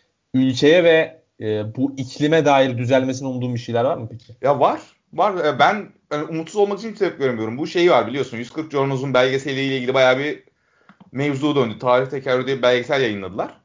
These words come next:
Speaker 1: Evet.
Speaker 2: E, o belgeselde işte, işte ülkenin bu mevcut ekonomik sorunlarını anlatan bir belgesel. Orada da birçok insan altına şey yazdı işte. "Çok kötü ülke, ölüyoruz, bitiyoruz." Hayır abi, yani bu işin döneceği çok aşikar. Yani bu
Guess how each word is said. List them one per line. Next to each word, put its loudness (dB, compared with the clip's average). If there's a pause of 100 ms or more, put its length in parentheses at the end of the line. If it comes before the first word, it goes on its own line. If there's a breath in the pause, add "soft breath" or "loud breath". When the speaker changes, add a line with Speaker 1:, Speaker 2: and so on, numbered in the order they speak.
(140)
Speaker 1:
Evet. 0
Speaker 2:
E, 0
o 2
belgeselde 2
işte, -2 (760)
işte -6 (180)
ülkenin -2
bu 4 (160)
mevcut 0 (500)
ekonomik -4
sorunlarını 2
anlatan -4
bir -14
belgesel. -4
Orada 4
da 4
birçok -4
insan -6
altına -2
şey 0
yazdı 2
işte. -10
"Çok -10
kötü -8
ülke, -6
ölüyoruz, -2
bitiyoruz." -6 (140 soft breath)
Hayır 4
abi, 6
yani -2
bu -4
işin -10 (580 soft breath)
döneceği 2
çok 2
aşikar. 0
Yani -8
bu -2